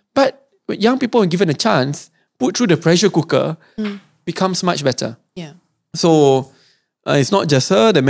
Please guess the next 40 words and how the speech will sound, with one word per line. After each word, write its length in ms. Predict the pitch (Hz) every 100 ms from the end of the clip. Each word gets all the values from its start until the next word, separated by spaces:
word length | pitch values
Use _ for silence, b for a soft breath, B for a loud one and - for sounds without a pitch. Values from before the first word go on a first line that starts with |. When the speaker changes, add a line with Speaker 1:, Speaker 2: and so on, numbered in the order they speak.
| 151
Speaker 1:
many 140 | 165
others 380 | 151 170 165 -
like 240 | 143 202 -
her. 220 | 196 233 254
Speaker 2:
Yeah. 300 | 185 165 175 - _ _
Speaker 1:
I 60 | 180
want 60 | 196
to 40 | 185
give 80 |
that 140 | 151 -
chance. 240 | 117 120 - -
Will 160 | 202 220
we 140 | 226
win 160 | 233 233
or 80 | 208
lose? 400 | 233 247 - - _ _ 302
Who 80 | 294
knows? 380 | 196 120 - - _
Speaker 2:
Yeah. 200 | 202 165 165 _
Speaker 1:
Does 160 | 147 139
it 100 | 202
matter, 380 | 165 170 226 240
to 100 | 254
be 80 | 175
honest? 500 | 180 196 233 254 - _ _ -
No. 260 | 214 151 - _ _ _ _ _ _
Because 360 | 226 214 220 226
we 100 | 240
see 140 | 240
this 220 | 214 214 -
as 80 | 170
an 80 | 175
investment 460 | 165 156 156 185 147
twenty 260 | 165 160 160
years 280 | 160 160 -
to 60 | 156
come, 220 | 156 135
right? 240 | 123 147 208
Speaker 2:
Yeah. 320 | 202 175 175 -
Speaker 1:
So, 400 | 277 277 -